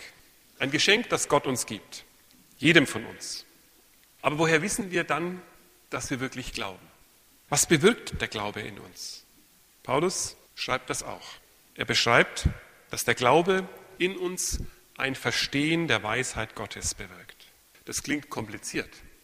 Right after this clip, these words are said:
Und es scheint ja ein Widerspruch zu sein, dass Paulus erst nicht in Weisheit reden wollte und dann doch sagt, die Weisheit Gottes ist größer als alle menschliche Weisheit. Aber es lässt sich ganz einfach verstehen. Gottes Geist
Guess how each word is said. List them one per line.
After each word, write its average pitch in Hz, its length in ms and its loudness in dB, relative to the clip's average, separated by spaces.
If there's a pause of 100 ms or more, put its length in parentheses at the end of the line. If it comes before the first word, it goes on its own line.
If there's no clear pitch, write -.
Und 135 300 -4
es 143 100 0
scheint 151 300 4
ja 143 80 4
ein 123 100 0
Widerspruch 147 500 -4
zu - 140 -12
sein, 101 280 -10 (260)
dass - 140 -8
Paulus 143 320 0
erst - 260 0 (200)
nicht 160 240 -2
in 143 140 0
Weisheit 135 420 8
reden 170 280 0
wollte 107 280 -8 (220)
und 131 120 -4
dann 135 180 0
doch 190 220 -2
sagt, - 520 -2
die 127 100 -4
Weisheit 131 480 4
Gottes 165 360 -2
ist - 260 -2
größer 175 400 2
als 135 260 -4
alle 139 200 -2
menschliche 117 640 -8 (240)
Weisheit. 95 540 -8 (440)
Aber 139 160 -2
es 143 80 -4
lässt 147 200 0
sich 139 120 0
ganz 131 220 2
einfach 127 380 -2
verstehen. 95 440 -8 (500)
Gottes 165 580 -2
Geist - 680 -4